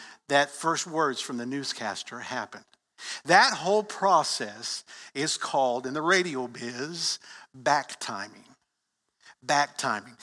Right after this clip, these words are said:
And back timing is this, seeing the end result and then planning and preparing for it. Seeing the end result and then planning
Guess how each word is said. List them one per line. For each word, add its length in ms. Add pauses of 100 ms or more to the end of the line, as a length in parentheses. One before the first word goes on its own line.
(120)
And 120
back 220
timing 400
is 180
this, 180
seeing 380
the 220
end 260
result 800 (560)
and 160
then 160
planning 840 (680)
and 180
preparing 540
for 260
it. 220 (880)
Seeing 580
the 320
end 320
result 1000 (880)
and 160
then 160
planning 920